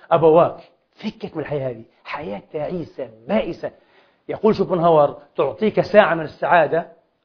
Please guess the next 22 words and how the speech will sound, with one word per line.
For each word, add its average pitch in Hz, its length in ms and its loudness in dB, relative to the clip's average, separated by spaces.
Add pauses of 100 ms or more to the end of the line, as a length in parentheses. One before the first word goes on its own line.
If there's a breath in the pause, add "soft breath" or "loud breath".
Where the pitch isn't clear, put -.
(140)
وتدفعك 180 640 -4
الثمان 190 340 0
سنوات 175 460 4
من 151 80 -6
التعاسة 127 540 -6
والبؤس." 113 520 -20 (100)
إيش 220 180 0
الحياة 151 240 -8
اللعينة 123 340 -12
هذه؟ 113 140 -20 (400 soft breath)
نيتشه 233 600 -6 (100)
صدر 190 240 0
عن 151 140 -4
هذا 143 120 -4
المنطق، 117 360 -12
قال 165 120 -4
لك: 170 140 -12
"هذا 160 100 -6
ممتاز، 143 460 -4
هذا 208 160 4
هو." 156 280 -2 (1040)
سيدة 254 500 -12